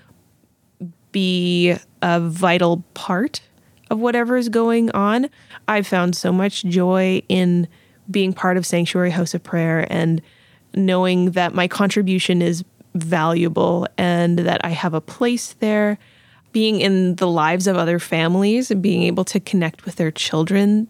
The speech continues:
that's been super valuable. Uh,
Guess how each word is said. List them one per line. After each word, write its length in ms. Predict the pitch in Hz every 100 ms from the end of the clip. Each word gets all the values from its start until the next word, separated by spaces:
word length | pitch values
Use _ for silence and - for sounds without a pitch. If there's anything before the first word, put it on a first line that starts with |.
| -
that's 240 | 143 180
been 200 | - 202
super 380 | 196 208 208 214
valuable. 880 | 202 196 208 208 196 208 208 208 208 _ _ _ _ _ _ _ _
Uh, 500 | 190 180 180 180 175